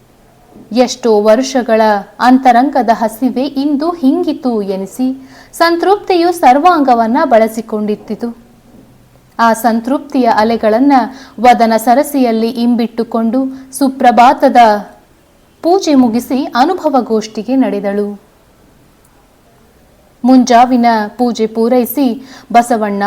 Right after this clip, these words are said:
ಪ್ರಭುದೇವ ಮತ್ತು ಚನ್ನ ಬಸವಣ್ಣನವರು ನೆರೆದ ಶರಣರ ಮಧ್ಯೆ ಚರ್ಚೆಗಾಗಿ ಕೈಗೆತ್ತಿಕೊಳ್ಳಬೇಕಾದಂತಹ ವಿಷಯದ ಬಗ್ಗೆ ಯೋಚಿಸುತ್ತಾ ಕುಳಿತಿದ್ದರು. ಅಕ್ಕ ಮಹಾದೇವಿ ಪ್ರಸನ್ನ ವದನಳಾಗಿ ಅವರಿಗೆ ಪ್ರಣಾಮಿಸಲು ಮೂವರು ಮರು ನಮಸ್ಕರಿಸಿದರು.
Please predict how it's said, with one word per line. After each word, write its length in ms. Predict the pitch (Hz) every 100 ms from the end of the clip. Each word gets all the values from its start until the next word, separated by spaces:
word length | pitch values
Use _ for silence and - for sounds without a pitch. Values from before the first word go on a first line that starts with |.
| 247
ಪ್ರಭುದೇವ 640 | 254 208 208 196 202 190 254
ಮತ್ತು 300 | 247 - 214
ಚನ್ನ 300 | 214 233 233
ಬಸವಣ್ಣನವರು 880 | 196 202 254 254 220 214 202 208 202
ನೆರೆದ 480 | 202 214 269 233
ಶರಣರ 480 | 202 233 220 247 220 214 202
ಮಧ್ಯೆ 380 | 185 214 214 208
ಚರ್ಚೆಗಾಗಿ 880 | 208 214 214 262 226 214 202 269 262 - -
ಕೈಗೆತ್ತಿಕೊಳ್ಳಬೇಕಾದಂತಹ 1600 | 294 311 302 339 - 277 277 269 254 233 226 285 285 247 226 233 220 208 190 -
ವಿಷಯದ 400 | 254 285 370 277 240
ಬಗ್ಗೆ 340 | 214 220 214
ಯೋಚಿಸುತ್ತಾ 640 | 220 269 262 262 220 214 208
ಕುಳಿತಿದ್ದರು. 640 | 214 208 208 190 208 262
ಅಕ್ಕ 200 | 269 392
ಮಹಾದೇವಿ 720 | 359 285 269 262 277 294 294
ಪ್ರಸನ್ನ 500 | 330 247 - 311 339
ವದನಳಾಗಿ 880 | 277 208 202 302 311 254 226 294 269
ಅವರಿಗೆ 560 | 339 226 220 247 214 233
ಪ್ರಣಾಮಿಸಲು 920 | 226 240 240 320 311 254 262 285 311
ಮೂವರು 580 | 339 226 320 330 254 233
ಮರು 240 | 220 277
ನಮಸ್ಕರಿಸಿದರು. 1160 | 330 220 220 - 208 196 202 196 202 214 214